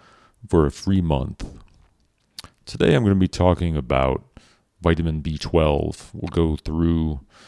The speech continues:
the, uh, assessment and, uh, the treatment of, uh, B twelve deficiency.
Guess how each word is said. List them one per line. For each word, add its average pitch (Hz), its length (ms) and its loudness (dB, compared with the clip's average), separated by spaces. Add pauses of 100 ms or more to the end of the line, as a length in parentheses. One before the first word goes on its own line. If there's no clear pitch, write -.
(640)
the, 78 360 -2
uh, - 40 -4 (100)
assessment - 960 2 (260)
and, 78 460 -4
uh, 78 160 -2
the 73 100 -4
treatment - 560 -4 (260)
of, 73 320 -6
uh, 73 140 -2
B 78 220 -8
twelve 80 380 0
deficiency. 85 800 -6